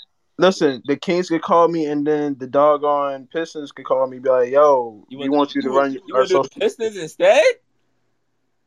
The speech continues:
Speaker 1: I'm not saying I would do the Pistons instead, but, like, they might be offering, the, they, it might be a better situation for me there,
Speaker 2: You just
Speaker 1: maybe.
Speaker 2: making up scenarios now. I asked you one question about one team. And you
Speaker 1: And
Speaker 2: just
Speaker 1: I told you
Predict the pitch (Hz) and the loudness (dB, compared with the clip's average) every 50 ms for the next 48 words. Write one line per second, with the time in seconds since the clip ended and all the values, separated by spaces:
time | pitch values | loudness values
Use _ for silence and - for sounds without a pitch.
0 | _ _ _ _ _ _ _ _ _ _ _ _ _ - 196 302 240 165 156 - | _ _ _ _ _ _ _ _ _ _ _ _ _ -2 0 2 2 2 0 0
1 | - 165 156 143 131 113 104 113 170 262 226 156 143 139 - 151 139 139 143 135 | 0 0 2 2 0 -2 -2 -4 -4 -2 -2 -4 -6 -4 -6 -8 -8 -6 -8 -10
2 | 131 - - 139 135 131 127 135 139 139 131 131 139 151 170 165 156 143 127 135 | -10 -4 0 2 2 4 4 2 2 2 2 2 2 2 2 2 0 -2 -2 -4
3 | 139 135 - 135 139 139 143 143 135 127 123 - - 160 185 - - 170 196 202 | -6 -4 0 0 0 0 -2 -6 -8 -8 -10 -8 -4 -4 -4 -2 0 0 2 2
4 | 180 156 156 147 135 120 - 151 143 139 127 120 120 _ _ _ _ _ _ _ | 0 0 -2 -4 -4 -2 -2 -2 -2 -2 -6 -8 _ _ _ _ _ _ _ _
5 | _ _ _ _ _ _ _ _ _ _ _ - 185 170 - 147 135 147 165 196 | _ _ _ _ _ _ _ _ _ _ _ -6 -6 -4 -4 -4 -2 0 0 0
6 | - - 151 143 - - 131 127 123 123 123 - _ _ _ _ - 135 123 117 | -2 -4 -10 -10 -8 -8 -8 -6 -8 -8 -10 -12 _ _ _ _ -4 0 0 2
7 | 113 127 147 175 156 156 123 117 113 113 - - - 127 123 120 117 - - 107 | 2 0 -2 -4 -2 -2 -2 -2 -4 -6 -12 -12 -10 -8 -8 -8 -8 -10 -14 -10
8 | 110 120 131 123 110 101 92 107 110 117 113 98 98 110 117 117 110 - - - | -6 -4 -4 -4 -4 -6 -8 -10 -10 -10 -8 -6 -4 -4 -4 -6 -6 -10 -16 -16
9 | 107 110 113 123 127 127 - 127 123 - _ 123 120 113 104 98 87 - 98 110 | -14 -12 -12 -12 -12 -8 -8 -8 -8 -8 _ -20 -14 _ -10 -12 -12 -14 -20 -20
10 | 120 123 123 _ 120 - 113 101 _ _ _ _ _ _ _ 165 170 175 185 202 | -20 -20 -20 _ -20 -20 -20 -20 _ _ _ _ _ _ _ 0 2 2 2 2
11 | 196 196 - - 220 214 220 226 202 196 | 0 -2 -4 -4 -2 -2 -2 -2 -6 -12